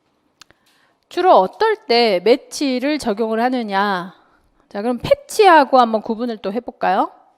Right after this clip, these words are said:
패치. 여기 밑에다 쓸까? 너무 크게 썼다. 그죠? <laughs> 어. 자, 패치.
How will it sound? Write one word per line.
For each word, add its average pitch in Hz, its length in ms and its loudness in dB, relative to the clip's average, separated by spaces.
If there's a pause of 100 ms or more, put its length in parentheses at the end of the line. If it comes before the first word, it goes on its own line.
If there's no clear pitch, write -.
(240)
패치. - 440 -16 (2250)
여기 208 180 -8
밑에다 240 380 0
쓸까? - 380 -10 (100)
너무 185 320 -4
크게 - 280 -14
썼다. 285 540 -16 (300)
그죠? 330 200 -14 (140)
<laughs> - 920 -8
어. 202 200 -18 (1700)
자, 190 280 -20
패치. - 520 -8